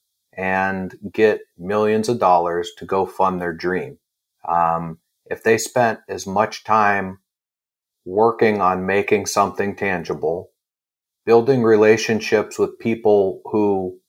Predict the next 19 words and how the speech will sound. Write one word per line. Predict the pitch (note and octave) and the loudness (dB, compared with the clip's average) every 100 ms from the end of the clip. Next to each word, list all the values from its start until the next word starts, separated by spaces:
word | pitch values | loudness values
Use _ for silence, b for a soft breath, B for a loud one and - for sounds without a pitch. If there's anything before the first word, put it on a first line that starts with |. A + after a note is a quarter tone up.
| - | -2
they | F#2+ | 0
would | F2+ E2 | 2 0
want | D#2+ G#2 G#2+ | 0 -2 0
to | A2 | -6
be | F2 F2+ | -2 0
on | E2+ E2 | 0 -2
their | E2+ E2 | -6 -8
team, | - E2 D#2 F2+ _ _ _ _ | -10 -8 -10 -12 _ _ _ _
lining | E2+ F2 F#2 G2 | -4 0 0 -2
up | F#2+ F#2 | -4 -4
the | - | -6
supply | F2 F2+ - F2 F2+ | -6 -8 -2 0 0
chain, | F#2 - G#2 A2+ B2+ C3 _ _ _ | -2 -4 -4 -4 -8 -12 _ _ _
or | G#2 F#2+ F#2+ F#2 F2+ | -4 0 2 2 -2
partnering | - G#2+ G#2+ G#2 G2+ | 0 0 0 -2 -2
with | G2 F#2 | -4 -4
the | G2 F2+ | -2 0
end | F#2+ F#2+ F2+ | 0 -4 -4
customer | - F3 - A2 B2+ C3 | -2 0 -2 -4 -4 -6